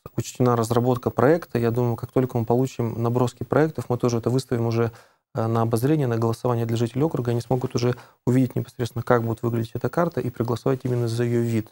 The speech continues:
Когда мы планировали создание социальной карты, мы опирались на опыт москвичей, мы опирались на опыт Ямала,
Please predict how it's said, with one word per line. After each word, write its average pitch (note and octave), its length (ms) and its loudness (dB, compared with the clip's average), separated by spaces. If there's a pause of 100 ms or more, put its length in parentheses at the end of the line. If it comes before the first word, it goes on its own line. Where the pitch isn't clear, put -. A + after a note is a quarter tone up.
Когда B2+ 360 2
мы C3 180 0
планировали C3 480 0
создание A#2+ 720 -2
социальной A#2 380 -2
карты, D#3+ 340 0
мы A#2+ 160 0
опирались A#2+ 460 0
на A#2+ 120 -4
опыт - 280 -6
москвичей, A#2+ 600 -2
мы B2+ 200 -2
опирались A#2+ 560 -4
на A#2 80 0
опыт A#2 280 -4
Ямала, C3 540 2